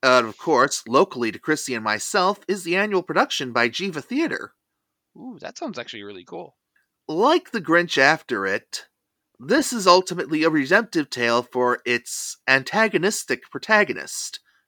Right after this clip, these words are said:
Speaker 1: Ebenezer Scrooge, as he is visited by spirits to show him the error of his miserly ways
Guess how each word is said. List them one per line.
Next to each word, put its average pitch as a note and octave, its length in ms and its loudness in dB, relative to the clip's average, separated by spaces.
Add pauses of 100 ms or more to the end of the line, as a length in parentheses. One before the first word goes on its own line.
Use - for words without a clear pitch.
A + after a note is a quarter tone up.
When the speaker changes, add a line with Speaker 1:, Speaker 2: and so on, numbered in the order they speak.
(180)
Speaker 1:
Ebenezer E3+ 640 2
Scrooge, - 960 -4 (380)
as A2+ 300 0
he F3+ 140 -2
is D#3 100 2
visited C#3+ 400 -2
by F3 100 2
spirits A#2+ 640 0
to D3 100 -10
show D#3+ 220 -4
him D#3+ 140 -10
the B2+ 200 -8
error D#3 420 2
of A#2+ 120 -4
his G#2+ 180 -8
miserly C#3+ 560 -2
ways A#2 560 0